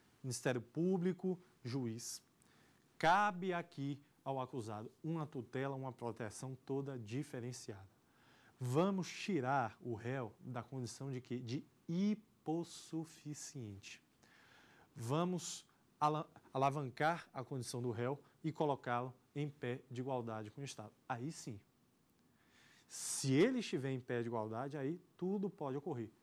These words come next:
Condenação ou absolvição. O que não dá é o Estado atropelar direitos fundamentais do réu. Olha a ideia do processo penal constitucional. O Estado em condição de superioridade esmagar o réu e aplicar de qualquer forma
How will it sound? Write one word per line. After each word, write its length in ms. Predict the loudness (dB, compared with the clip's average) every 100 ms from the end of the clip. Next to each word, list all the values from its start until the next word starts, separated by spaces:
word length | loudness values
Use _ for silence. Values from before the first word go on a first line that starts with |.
| _ _ _ _
Condenação 960 | -6 -4 -2 -4 -4 -6 -6 -4 -2 -4 -8
ou 160 | -6 -4
absolvição. 600 | -4 -4 -6 -8 -10 -16 -20 _ _ _ -20 -20 -16 -10
O 60 |
que 120 | -2 0
não 200 | 0 0
dá 320 | 2 2 0 -10 _ 0
é 200 | 0 0 -6 -20 _
o 80 | -2
Estado 400 | -2 0 -2 -2 _ 2
atropelar 1200 | 4 6 2 -2 -2 0 0 -2 0 0 0 -2
direitos 500 | -4 0 2 2 -2
fundamentais 580 | -6 -6 -6 -4 -4 -2
do 120 | -2
réu. 160 | -4 -2
Olha 200 | -2 0
a 20 |
ideia 220 | 0 -2
do 80 | -4
processo 640 | -4 -4 -4 -6 -6 -6 -8
penal 220 | -8 -8
constitucional. 480 | -10 -8 -8 -8 -12 _ _ _ -20 -20 -20 -4
O 80 | 0
Estado 400 | 0 4 6 6
em 80 | 0
condição 400 | -2 -2 -2 -4
de 60 |
superioridade 920 | -2 -2 0 2 2 4 4 4 2 0 4
esmagar 760 | 6 6 4 2 0 0 0
o 40 | 0
réu 320 | -2 -4 -4
e 160 | -4 0
aplicar 460 | 0 -2 -6 -6 -6
de 100 | -4
qualquer 460 | -4 -4 -4 -6
forma 440 | -6 -6 -6 -6